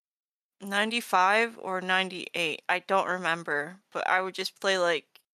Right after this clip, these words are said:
this random, like, computer game that my mom loved sometimes, um,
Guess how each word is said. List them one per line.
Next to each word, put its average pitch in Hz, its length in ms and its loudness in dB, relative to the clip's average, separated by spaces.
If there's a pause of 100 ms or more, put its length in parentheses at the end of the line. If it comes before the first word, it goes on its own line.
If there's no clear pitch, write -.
(140)
this - 240 -12
random, 175 720 -2 (320)
like, - 220 -14
computer 180 500 -2
game 165 240 0
that - 100 -6
my 165 140 -2
mom 160 280 -2
loved 160 380 -4
sometimes, 160 920 -4
um, 156 320 -6